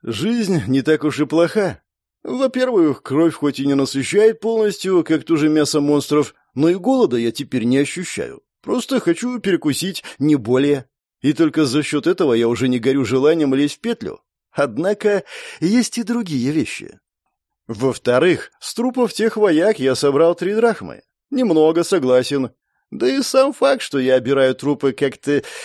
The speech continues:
не очень. Конечно, у меня и раньше возникали подобные мысли, но там и Аргус смотрел,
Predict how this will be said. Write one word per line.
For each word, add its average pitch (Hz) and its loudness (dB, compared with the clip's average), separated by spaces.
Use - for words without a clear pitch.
не 202 2
очень. 117 -2
Конечно, - -2
у 135 2
меня 135 2
и - 2
раньше 135 0
возникали 127 0
подобные 127 0
мысли, 127 0
но 117 0
там 117 -2
и 113 -4
Аргус 202 2
смотрел, 196 0